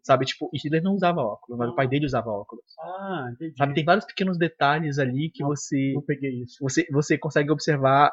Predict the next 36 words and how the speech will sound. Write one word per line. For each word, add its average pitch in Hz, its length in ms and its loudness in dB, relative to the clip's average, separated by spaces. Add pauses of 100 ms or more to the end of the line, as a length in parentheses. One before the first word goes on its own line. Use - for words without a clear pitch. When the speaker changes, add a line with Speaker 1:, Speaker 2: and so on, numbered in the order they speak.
(160)
Speaker 1:
dele 151 260 4
colocando 151 300 4
a 147 40 0
figura 156 280 4
paterna 143 400 -2
dele 135 440 -4
em 139 60 -12
cima 135 240 -6
de 123 80 -8
Hitler. 110 320 -14 (140)
Speaker 2:
Então, 156 160 -6
vamos 170 160 -10
lá. - 80 -6 (500)
É, 135 440 -4 (1300)
Scarlett 175 360 -2
Johansson 147 220 -6
tá 135 80 -8
maravilhosa. 117 600 -4 (260)
Speaker 1:
Inacreditável. 180 840 2
Speaker 2:
Inacreditável. 147 600 -2
Speaker 1:
Inacreditável 196 760 8
de 131 60 -6
tão 156 120 -2
Speaker 2:
A-, 147 40 -4
Speaker 1:
boa. 127 80 -4
Speaker 2:
aquela, 107 200 2
aquela 156 160 -10
cena 165 160 -10
da 151 140 0
dança 151 360 -2
dela. 131 340 -2 (1120)
Speaker 1:
Pessoas, 160 460 2
você 190 300 2
se 226 140 -4
importa 175 600 6 (100)
com 165 120 -4